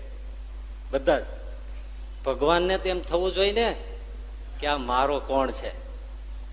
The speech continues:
આપણી રીત, વાલીની રીત ને સુગ્રીવની રીત બધી સરખી હતી. શું કામે?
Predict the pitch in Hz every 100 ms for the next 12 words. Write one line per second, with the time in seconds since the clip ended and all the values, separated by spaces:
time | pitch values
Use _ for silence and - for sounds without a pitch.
0 | - - - 147 175 208 233 233 202 233
1 | - - - - - - - - - 110
2 | 147 180 226 233 226 226 220 208 196 208
3 | 226 220 226 - 214 220 208 214 226 214
4 | 147 - 196 233 233